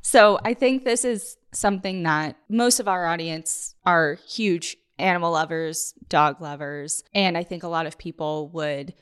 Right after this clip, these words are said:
kind of agree with the sentiment of there are leash laws in place for a reason. And, you know, there's rules and regulations for a reason. And it's just ironic because every single person I've ever met that has a need for a service animal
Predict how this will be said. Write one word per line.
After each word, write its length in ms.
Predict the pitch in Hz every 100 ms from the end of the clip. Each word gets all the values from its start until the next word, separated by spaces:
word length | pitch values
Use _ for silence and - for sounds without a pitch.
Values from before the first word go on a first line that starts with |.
| _
kind 240 | 190 180
of 100 | 170
agree 460 | 175 170 160 160 156
with 160 | 160
the 80 | 156
sentiment 600 | - 160 156 160 156 151
of 380 | 147 147 139 -
there 260 | - 170 160 151
are 80 |
leash 260 | 151 156 -
laws 280 | 147 147 -
in 340 | 139 127 147 -
place 240 | - 131
for 120 | - 151
a 60 |
reason. 560 | 190 285 254 240 233 214
And, 300 | 147 143 160 _ _
you 80 | -
know, 80 | 180
there's 240 | 170 170
rules 200 | 190 185
and 80 | 180
regulations 600 | 160 156 165 202 - 196
for 240 | - 185 170
a 60 |
reason. 520 | 170 165 170 160 160 147 -
And 420 | 170 151 156 156 -
it's 180 | - 226
just 240 | - 285 330
ironic 680 | 277 185 143 151 165 -
because 340 | - 190 175 -
every 280 | 185 175 190
single 240 | 220 226 208
person 440 | - 165 - 175
I've 100 | 156 -
ever 260 | 147 156
met 400 | 156 151 139 151 - -
that 500 | 190 175 151 147 - -
has 340 | - 185 180
a 60 | 175
need 280 | 143 139 -
for 180 | 208
a 60 | 214
service 460 | - 233 226 247 233
animal 560 | 233 233 233 240 254